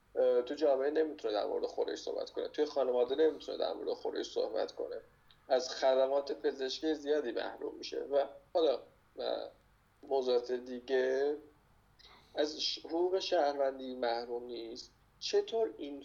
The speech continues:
فرد می‌تونه متعهد به مسئولیت پذیری نسبت به جامعهش باشه؟ این سوالیه که من همیشه می‌پرسم. اگر ما این ننگ انگاری رو ادامه بدیم، اگر ما این،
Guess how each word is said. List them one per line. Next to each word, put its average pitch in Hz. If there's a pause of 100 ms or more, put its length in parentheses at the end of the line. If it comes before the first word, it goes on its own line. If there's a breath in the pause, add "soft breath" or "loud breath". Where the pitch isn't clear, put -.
(160)
فرد 120
می‌تونه 123 (260)
متعهد 143
به 135
مسئولیت 127 (100)
پذیری 123
نسبت 143
به 143
جامعهش 110
باشه؟ - (1400)
این 147
سوالیه 139
که 139
من 127 (480)
همیشه 117
می‌پرسم. - (400)
اگر 123
ما 135
این 151 (400)
ننگ 139
انگاری 120
رو 143
ادامه 110
بدیم، -
اگر 120
ما 123
این، 127